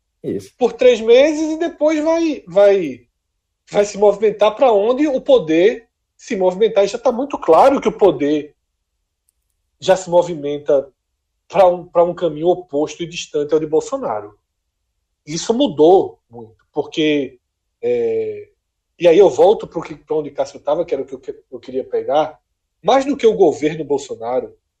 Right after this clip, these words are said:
Speaker 2: o projeto Bolsonaro, ele é um projeto que soma, é lógico que ele é uma soma de, pra Bolsonaro sair de bobo, bobo da corte do C Q C pra presidente,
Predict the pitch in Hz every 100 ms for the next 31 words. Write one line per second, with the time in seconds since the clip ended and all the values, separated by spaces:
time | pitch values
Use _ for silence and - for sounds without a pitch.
0 | _ _ 202 - - 285 302 135 - 180
1 | 262 - 175 147 135 - 117 120 135 117
2 | - _ _ _ _ _ _ _ _ _
3 | _ - 196 277 277 269 175 120 131 165
4 | 165 107 _ _ _ _ _ _ _ _
5 | _ _ - 208 - - 185 214 165 110
6 | - _ - - - 196 262 262 233 233
7 | 226 - 190 240 226 214 - - 285 339
8 | 359 311 220 143 120 117 - - 208 135
9 | 113 _ _ _ _ _ 139 160 127 _
10 | _ _ _ _ _ _ _ _ _ _
11 | _ _ 135 131 196 233 269 233 156 247
12 | 277 277 - 190 190 185 - 165 170 -
13 | 127 120 151 165 170 131 123 160 151 -
14 | -